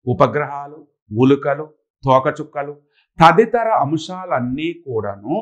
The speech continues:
సూర్యుని కేంద్రంగా ఆధారం చేసుకొని తిరుగుతూ ఉన్నందున సూర్య కేంద్ర సిద్ధాంతం. అంటే ఇతను ఏం చెప్పాడంటే, భూమి సూర్యుని చుట్టూ తిరుగుతుందా,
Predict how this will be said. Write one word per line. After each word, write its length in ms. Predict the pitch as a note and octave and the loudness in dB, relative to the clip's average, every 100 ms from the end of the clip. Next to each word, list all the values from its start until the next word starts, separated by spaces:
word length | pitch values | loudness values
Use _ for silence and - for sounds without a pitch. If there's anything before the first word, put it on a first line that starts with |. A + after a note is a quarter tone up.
| - _ _ _ _ _ _ _ | -8 _ _ _ _ _ _ _
సూర్యుని 580 | - F#3 F#3+ A3+ A#3+ A#3+ | 0 6 8 8 4 0
కేంద్రంగా 680 | - F#3+ E3+ E3+ E3+ E3 D#3 D3 A2+ A#2 | -4 -4 -4 -2 -2 0 -2 -2 -6 -8
ఆధారం 440 | B2+ C#3+ D3 C#3 C#3 | -8 -8 -10 -12 -12
చేసుకొని 400 | B2+ - C3 A2+ | -14 -12 -16 -16
తిరుగుతూ 460 | G#2+ A#2+ A#2+ C3 C3 | -14 -14 -14 -14 -14
ఉన్నందున 560 | A2+ G#2+ G2+ G2+ A2 F3 - _ _ _ _ _ _ | -14 -14 -16 -16 -6 -6 -6 _ _ _ _ _ _
సూర్య 380 | - B2+ B2+ B2+ | -4 0 2 0
కేంద్ర 380 | - A2+ G2 G2 | -2 -14 -14 -16
సిద్ధాంతం. 760 | - F2 F2 G2 - G2 F#2 _ _ | -20 -16 -12 -12 -14 -20 -20 _ _
అంటే 160 | A2 B2 | 0 0
ఇతను 160 | A#2+ A2 | 0 -2
ఏం 120 | A#2 C3 | -4 -4
చెప్పాడంటే, 560 | A2+ B2+ A2+ G2+ F2 - _ _ _ _ _ _ _ _ _ _ - - - A#2+ A2+ | -4 -4 -4 -8 -16 -20 _ _ _ _ _ _ _ _ _ _ -20 -12 2 6 10
భూమి 320 | D#3+ A3+ A#3 | 12 12 8
సూర్యుని 420 | - F3 G3 A3 | 2 0 0 -2
చుట్టూ 200 | A3 G#3+ | -4 -8
తిరుగుతుందా, 580 | G#3 G#3 G#3+ G3+ G3+ G3+ | -10 -10 -8 -6 -2 2